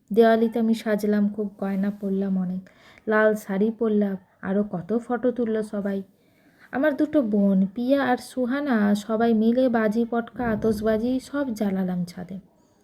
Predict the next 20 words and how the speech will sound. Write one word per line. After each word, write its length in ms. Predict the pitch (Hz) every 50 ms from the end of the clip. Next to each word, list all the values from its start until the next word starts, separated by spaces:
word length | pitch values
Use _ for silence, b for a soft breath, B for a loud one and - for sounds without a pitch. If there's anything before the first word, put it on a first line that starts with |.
| B B B B B B B B B
রাতে 340 | 220 233 240 240 247 311 311
শেখর 400 | - 311 294 - - 302 302 302
বলল, 380 | 311 311 285 254 220 214 208
"আরেকবার 400 | 214 214 214 214 214 214 254 254
সুহাগ 420 | 233 - - 254 247 233 254 262 254 -
রাতের 300 | 254 254 254 - 269 262
মতো 260 | 254 254 254 254 269
সারা 280 | 240 - 226 208 208 208
রাত 240 | 214 214 196 196 -
জেগে 300 | 214 208 208 - 269 269
শুধু 320 | - - - 208 214 226
তোমাকে 440 | 226 - - 214 208 202 208 208 -
সোহাগ 360 | - - - 185 165 170 170 - -
করবো 280 | - 170 165 160 175
আজ।" 220 | 170 165 160 - _ _ _ b b b b b b b b
শরমে 440 | b - 185 180 175 185 185 220 269
মুখ 300 | 294 285 277 262 - -
ঢাকলাম 400 | 247 262 262 - 269 269 262 262
ওর 120 | 254 247 233
বুকে। 360 | 208 226 220 220 - 226